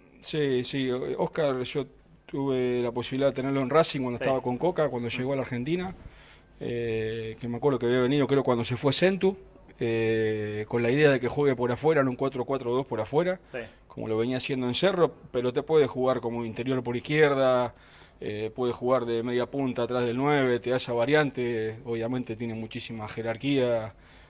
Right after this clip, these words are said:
Speaker 1: eh, pase gol, pelota parada, eh, pero la idea es utilizarlo en, en uno de esos puestos.
Speaker 2: Mm. Eh, son uno más de los que pelean con, por Corcho Rodríguez. Eh, ¿te gusta Jalil Elías, que, que te había rendido en Godoy Cruz para esa posición también?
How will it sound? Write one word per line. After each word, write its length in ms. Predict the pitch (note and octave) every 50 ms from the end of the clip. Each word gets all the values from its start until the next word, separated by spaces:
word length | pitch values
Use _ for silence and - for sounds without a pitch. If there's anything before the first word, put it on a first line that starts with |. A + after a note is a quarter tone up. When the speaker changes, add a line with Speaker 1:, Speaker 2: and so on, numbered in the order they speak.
| - - -
Speaker 1:
eh, 140 | A2 G#2 - -
pase 280 | A#2+ A#2 - - A#2
gol, 800 | A#2 C3 D3 D#3 D3 D3 C#3 C#3 C3+ B2+ B2+ B2 A#2+ A2+ G#2+ -
pelota 320 | - A#2 B2 B2+ A#2+ A#2+ A2
parada, 720 | A#2 A#2 B2+ C#3 D3 C#3+ B2+ B2 B2 A#2+ A2+ A2 A2 A2+ B2 C#3 -
eh, 300 | - A2 G#2+ G#2+ G#2+ G#2+ -
pero 380 | - A#2+ A2+ A2+ G#2+ G#2 G#2 G2+ A2 - _ -
la 180 | B2 A#2+ B2 B2
idea 180 | C3 D3+ E3 D3+
es 100 | D#3+ C#3+
utilizarlo 600 | A2+ B2 A#2+ A#2 A2+ - C3 B2 A#2+ A#2 A2+ A2
en, 200 | A2 A2 A2+ A2+
en 80 | A#2
uno 140 | B2 A#2+ A#2+
de 40 | A2+
esos 180 | A2+ A2+ G#2+
puestos. 280 | - - G#2+ G#2+ G#2+ - - - -
Speaker 2:
Mm. 180 | B2+ C3+ B2+ A#2+ A2+ - - - - - -
Eh, 360 | - C3+ C3+ C3 C3+ D3 C#3+ C#3+ D3
son 140 | F3 F3 F3+
uno 180 | F3+ F3+ E3+
más 180 | F3 G3 A3 G#3+
de 100 | G3 F3+
los 120 | D#3+ C#3
que 140 | D3+ D3 C3
pelean 340 | C#3 C#3+ D3 E3+ E3+ D#3+ C#3
con, 520 | C3+ C#3 C#3 C#3 C3 C3 B2+ B2 B2 A#2+ -
por 220 | C3+ C#3 C3 C3+
Corcho 340 | C3+ D#3 D#3+ E3 D#3+ E3+ D#3
Rodríguez. 720 | C#3 D3 D#3 E3 F#3 A3 A3+ A#3 A#3 A#3 A#3 A#3 - - - - - - - - - - -
Eh, 240 | C3 C3 B2 B2 B2
¿te 100 | C#3 C3+
gusta 280 | D3+ E3 D#3 E3 D#3+
Jalil 300 | C#3+ D3+ C#3 C#3 D3 C#3+
Elías, 380 | C#3+ C#3+ D#3+ G3+ A3 G3+ F#3 -
que, 220 | - C#3+ C3+ C3
que 500 | - C3 B2+ B2 A#2 A#2 A#2 A2+ A2+ A2+ A2+
te 60 | B2
había 160 | B2+ C3+ C#3 C3
rendido 340 | C3+ C3 C3+ C3+ C#3 C#3
en 60 | C3 C3
Godoy 240 | C3 C3 C3+ C3+
Cruz 180 | C3+ F#3+ A3 G#3+
para 140 | G#3+ D#3+ D3
esa 100 | D#3 D3
posición 400 | - C3 C3 B2+ A#2+ E3 F3 E3+
también? 380 | D3+ C#3+ D3 F3+ G#3+ A3 G#3+